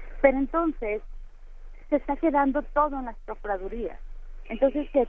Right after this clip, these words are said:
pierden en las procuradurías todas esas restos, todas esas evidencias que nosotros hemos ido recuperando, se pierden ahí. ¿Por qué? Porque no hay antropólogos,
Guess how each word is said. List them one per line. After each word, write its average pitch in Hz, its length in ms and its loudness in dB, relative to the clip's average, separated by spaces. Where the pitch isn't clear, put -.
pierden 294 540 2
en 190 100 -8
las 185 120 -8
procuradurías 190 800 -4
todas 262 260 -2
esas 262 320 -2
restos, 233 400 -2
todas 247 240 4
esas 240 260 -4
evidencias 208 520 -2
que - 100 -6
nosotros 208 400 -2
hemos 214 260 -2
ido 208 240 6
recuperando, 214 840 4
se 233 80 -2
pierden 240 480 0
ahí. 226 160 -2
¿Por 240 240 -2
qué? 302 180 0
Porque 269 200 4
no 269 160 4
hay 285 140 4
antropólogos, 208 720 -2